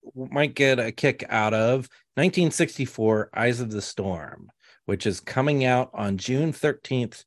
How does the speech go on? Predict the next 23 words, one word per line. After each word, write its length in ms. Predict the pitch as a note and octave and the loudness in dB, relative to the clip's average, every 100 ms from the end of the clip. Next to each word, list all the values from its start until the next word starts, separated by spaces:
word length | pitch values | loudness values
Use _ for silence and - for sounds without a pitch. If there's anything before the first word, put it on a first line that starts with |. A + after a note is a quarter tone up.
| _ _ _ - | _ _ _ -6
twenty 360 | - C3+ B2+ A#2+ | 0 4 4 2
twenty-three, 1000 | - B2+ A2+ - - E3+ E3+ E3 D#3+ | 0 0 -2 -6 -2 2 4 4 2
available 440 | C#3+ A2 A#2+ A2 A2 | 2 4 2 2 -4
for 180 | - G#2+ | -6 -10
pre-order 800 | - C3+ B2 B2 A#2 A#2 A2 - _ _ _ - | -4 0 2 2 2 2 0 -4 _ _ _ 0
right 200 | G#2+ A2 | 2 4
now. 320 | D3 G3 F#3 | 6 8 8
And 80 | E3 | 6
it's, 240 | C3 - | 2 0
uh, 180 | C#3 A#2+ | 2 2
Paul's 440 | - C#3 C3+ C3 - | 2 2 4 2 -2
thirty-five 400 | D3+ C#3+ C3+ C3+ | -2 0 2 2
millimeter 800 | C3 C3 B2+ B2+ B2 B2 A#2 A2+ - _ _ _ _ _ _ | 4 0 0 -2 0 2 2 0 -4 _ _ _ _ _ _
pictures 640 | - C#3 - C#3 C3 B2 - | -4 0 4 6 6 4 0
from 220 | - A2+ | -2 0
the 120 | A2+ | 0
end 180 | B2 A#2+ | 2 4
of 180 | A2+ G2+ | 2 2
nineteen 340 | A2 A#2+ C3 A2 | 0 0 0 -2
sixty-three 540 | B2+ A2+ A2 - A#2 | -4 -6 -6 -4 -6
through 240 | - A2 - | -4 -8 -4
early 320 | A#2 A#2 A2 | -4 -2 -4
sixty-four, 1080 | G#2+ - B2 - G#2+ - A2 A#2 A2+ A#2 | -6 -8 -10 -10 -12 -8 -4 0 0 -2